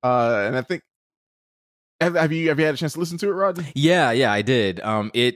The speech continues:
Speaker 2: it, it's awesome. Like, I, I've went, I've kind of gone through, like, even their backlog, and I'm, I'm a listener, you know, um, and it's, it's nice to be invited on a podcast as well that, that you're not only a fan of, but, like, you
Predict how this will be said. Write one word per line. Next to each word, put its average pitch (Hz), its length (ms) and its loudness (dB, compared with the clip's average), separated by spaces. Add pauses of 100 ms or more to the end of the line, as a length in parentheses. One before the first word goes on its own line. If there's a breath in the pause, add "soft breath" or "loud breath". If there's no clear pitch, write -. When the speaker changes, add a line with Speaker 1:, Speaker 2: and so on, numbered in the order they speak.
Speaker 2:
it, 120 320 0
it's 117 260 -4
awesome. 107 420 0
Like, 107 200 0
I, 117 140 0 (220)
I've 104 240 -4
went, 123 320 -2
I've 117 160 -2
kind 170 160 0
of 139 100 -2
gone 120 260 2
through, 110 560 0
like, 98 260 -2
even 107 440 0
their 104 140 4
backlog, 98 560 0
and 95 120 -2
I'm, 95 200 -4
I'm 135 180 2
a 123 40 0
listener, 107 580 0
you 104 100 -4
know, 95 320 -2
um, 87 420 -10
and 90 300 -10
it's, - 640 -8
it's 98 300 -10
nice 123 580 -2
to 107 640 -2 (720 loud breath)
be 143 200 2
invited 123 400 2
on 113 140 2
a 101 40 -2
podcast 104 560 0
as 95 100 -4
well 101 220 2
that, 95 260 -4
that 101 180 -4 (100)
you're 117 180 -4
not 120 120 2
only 113 180 2
a 95 60 0
fan 107 240 0
of, 101 300 0
but, 101 180 -2
like, 90 220 -4
you 92 720 -4